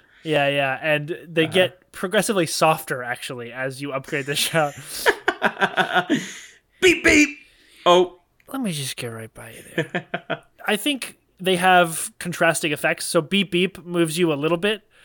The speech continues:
Speaker 1: Ope pushes you, and "Let me just scoot past you there" propels you <laughs> across to the other side of the map.
Speaker 2: <laughs> If somebody's in your way, it, like, yeets them back to oblivion.
Speaker 1: It doesn't, it doesn't shoot them forward like the unrelenting shout does. It just
Speaker 2: Mm-hmm.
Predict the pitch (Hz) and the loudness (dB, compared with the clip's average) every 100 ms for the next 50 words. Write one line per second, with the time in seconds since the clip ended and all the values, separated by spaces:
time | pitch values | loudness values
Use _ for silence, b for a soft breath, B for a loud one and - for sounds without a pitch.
0 | b b b 185 190 190 - - - 165 | b b b 4 4 4 -8 -16 -2 0
1 | 190 180 208 214 208 170 160 175 196 190 | 0 -4 -2 -2 -2 -2 -2 -2 -2 0
2 | 185 - - 180 165 160 - 151 139 135 | 0 0 -2 0 2 2 0 -2 0 -2
3 | - b b b b _ - 185 - 202 | -6 b b b b _ -4 -2 4 4
4 | 185 165 180 160 - 190 165 - 185 170 | 4 2 0 0 2 2 2 0 2 4
5 | 160 160 - 175 160 160 147 143 139 - | 4 0 2 0 0 -4 -4 -4 -4 -6
6 | - B B B B B B 190 - 214 | -8 B B B B B B 0 2 2
7 | 220 220 - 175 180 175 139 143 151 131 | 2 0 2 2 4 4 4 6 6 4
8 | 131 110 104 - _ - 117 135 - 147 | 2 2 0 -6 _ -8 -2 0 0 0
9 | 120 110 107 - - 113 107 104 101 107 | 0 2 0 -2 -2 -2 0 -2 -2 -4
10 | 107 113 127 131 208 262 277 220 202 247 | -4 -6 -8 -4 2 4 2 -2 2 2
11 | 285 240 - - 226 - 175 156 - 170 | 0 -4 -4 -2 0 0 -2 -4 2 4
12 | 185 226 247 220 180 160 - - 180 165 | 6 4 2 0 0 -2 -4 -20 -8 -4
13 | 175 175 170 170 160 - 165 185 220 226 | -2 2 2 2 0 2 2 2 0 0
14 | 196 175 180 - 175 151 135 | -4 -4 -4 -2 -2 -2 2